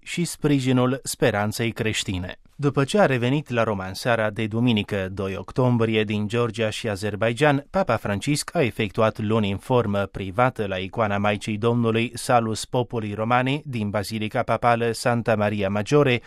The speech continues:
o scurtă vizită privată pentru a-i mulțumi Sfintei Fecioare în rugăciune și reculegere după călătoria apostolică. Este cea de-a patruzeci și una vizită a Papei Francisc la această icoană de la începutul pontificatului său,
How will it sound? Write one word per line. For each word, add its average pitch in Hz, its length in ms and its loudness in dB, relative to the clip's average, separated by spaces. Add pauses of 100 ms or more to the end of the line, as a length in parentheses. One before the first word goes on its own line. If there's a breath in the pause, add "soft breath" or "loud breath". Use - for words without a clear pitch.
o 151 80 -2
scurtă 165 460 2
vizită 113 560 0
privată 135 560 0
pentru 147 420 -2
a-i 156 160 0
mulțumi 101 460 0
Sfintei 113 480 -2
Fecioare 113 540 0
în 120 140 -2
rugăciune 110 640 0
și 107 220 -6
reculegere 127 600 0
după 123 300 2
călătoria 113 680 0
apostolică. 98 920 -4 (260)
Este 113 340 -4
cea 123 200 0
de-a 107 140 0
patruzeci 120 480 0
și - 100 -6
una 110 220 2
vizită 110 480 -4
a 104 40 -4
Papei 117 320 0
Francisc 110 540 -4
la 101 120 0
această 113 400 0
icoană 120 540 0
de 135 120 -2
la 120 80 2
începutul 113 640 -2
pontificatului 113 880 -2
său, 120 320 0